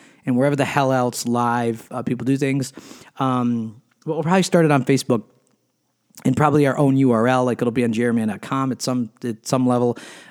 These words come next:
Uh, but Facebook generally be where it is. We'll let you know when, we'll let you know how. It, the live show is gonna be a, a call-in show. So it'll be a, a call-in show, and it'll be like, kinda ask the spiritual director, ask J R stuff,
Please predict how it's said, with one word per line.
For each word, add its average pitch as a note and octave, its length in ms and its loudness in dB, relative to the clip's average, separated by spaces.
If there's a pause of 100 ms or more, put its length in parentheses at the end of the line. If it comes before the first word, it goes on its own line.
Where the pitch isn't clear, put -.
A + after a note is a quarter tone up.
Uh, A#2+ 160 -6
but C#3+ 260 -6
Facebook D#3+ 440 0
generally C3 300 2
be A2+ 120 0
where A2+ 200 -2
it A2 60 -2
is. A2+ 200 -4
We'll C3+ 200 2
let D3+ 180 0
you E3 120 0
know C3+ 140 2
when, G3+ 500 2
we'll C#3 120 -2
let C3+ 180 -2
you C3 40 -2
know A#2+ 100 -2
how. D3+ 540 0
It, D#3 280 -6
the B2 300 0
live E3+ 420 2
show A#2 540 2 (260)
is C#3 160 2
gonna D#3 220 4
be C#3 200 2
a, A#2+ 420 0
a D3 60 -2
call-in G#3+ 360 4
show. - 400 -4
So C3+ 180 -2
it'll C3 140 2
be B2 600 0
a, C3 120 -6 (140)
a B2+ 180 -2
call-in E3+ 420 0
show, D3+ 380 2
and C3 100 -2
it'll B2+ 120 0
be C3 140 0
like, B2 280 -2 (200)
kinda D3+ 260 0
ask D3+ 460 -2
the C3+ 380 -6
spiritual B2+ 320 0
director, G#2 300 -2
ask C#3 200 0
J C#3 200 0
R C3 120 2
stuff, - 680 -4